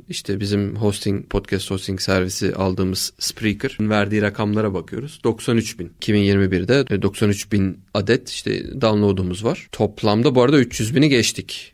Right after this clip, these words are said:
Yani hayatımız boyunca ki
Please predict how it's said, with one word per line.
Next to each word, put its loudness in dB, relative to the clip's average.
Yani -2
hayatımız 0
boyunca 0
ki 0